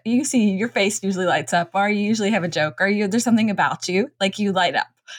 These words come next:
you know, like, when you preach, there's a light in you that you delight in these students.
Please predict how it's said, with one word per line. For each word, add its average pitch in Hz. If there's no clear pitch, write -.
you 202
know, 190
like, 196
when 202
you 220
preach, -
there's 202
a 196
light 180
in 160
you 139
that 165
you 196
delight 180
in 165
these 160
students. -